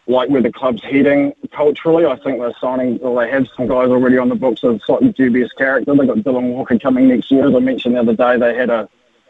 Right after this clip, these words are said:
a strong dart for Jack de Belin, who I sort of have some misgivings about being an N R L full stop. So I don't, I don't really admire what they're doing. I was sort of hoping that they would lose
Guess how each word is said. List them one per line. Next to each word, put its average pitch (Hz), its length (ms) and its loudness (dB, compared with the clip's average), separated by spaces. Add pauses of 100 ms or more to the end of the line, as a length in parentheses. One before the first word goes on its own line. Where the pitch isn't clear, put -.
(180)
a 107 120 -14
strong 127 340 -2
dart 123 240 -2
for 123 80 -4
Jack 113 280 -2
de 123 60 -6
Belin, 139 320 -2
who 135 140 -4
I 123 220 -2
sort 123 160 -2
of 120 60 -2
have 127 160 -2
some 120 160 -4
misgivings 123 460 -4
about 117 240 -2
being 120 200 -2
an 117 80 0
N 117 100 -4
R 117 200 -2
L 113 100 -4
full 113 200 -4
stop. - 360 -4
So 143 160 -2
I 143 80 2
don't, 165 300 0 (1200)
I 127 80 -4
don't 151 320 0
really 170 220 2
admire 147 340 -4
what 131 140 -6
they're 127 80 -6
doing. 156 320 -2
I - 20 -2
was 135 160 -6
sort 175 120 -2
of 160 60 -4
hoping 151 340 -2
that 123 100 -2
they 120 100 -2
would 120 140 -2
lose 139 380 0